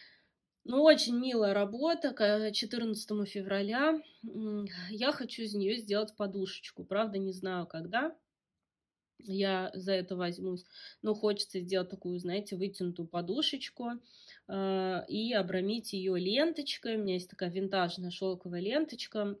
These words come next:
м, с переходами. Там тоже и фиолетовый, и зелёный присутствует. Мне кажется, будет здорово. Вот напишите, что вы думаете. Мгм. <laughs> Поддерживаете ли вы,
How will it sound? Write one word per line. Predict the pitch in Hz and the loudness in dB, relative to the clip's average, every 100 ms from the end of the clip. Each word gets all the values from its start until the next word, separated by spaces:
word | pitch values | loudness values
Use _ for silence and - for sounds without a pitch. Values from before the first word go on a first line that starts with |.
| _ | _
м, | 185 180 180 | -6 -4 -4
с | 185 | -6
переходами. | - 208 196 208 208 190 185 180 | -4 -2 0 2 2 2 0 -2
Там | 180 175 | -2 -2
тоже | 180 165 160 | -2 -4 -6
и | |
фиолетовый, | - 170 185 269 277 208 196 | -6 -4 0 2 0 -2 -2
и | 185 | -2
зелёный | 165 175 254 285 | -4 -2 0 -2
присутствует. | 208 - 208 196 165 - | -4 -6 -6 -6 -10 -6
Мне | 220 | -4
кажется, | 254 233 - | -2 -4 -6
будет | 170 196 | -6 -6
здорово. | 180 170 170 160 151 156 - _ - - - _ _ | -4 -2 -2 -4 -6 -12 -16 _ -20 -20 -20 _ _
Вот | 180 185 | -6 -6
напишите, | 180 196 202 185 170 | -6 -4 -4 -4 -10
что | - 170 | -6 -6
вы | 160 | -4
думаете. | 175 254 262 247 - 208 214 - _ | -2 -2 -4 -6 -4 -4 -4 -10 _
Мгм. | 196 180 175 165 _ | -10 -8 -8 -10 _
<laughs> | - - 240 - | -8 -2 0 4
Поддерживаете | 202 190 240 226 208 196 - | 4 4 0 0 -2 -4 -4
ли | 190 175 | -4 -4
вы, | 196 233 | -4 -4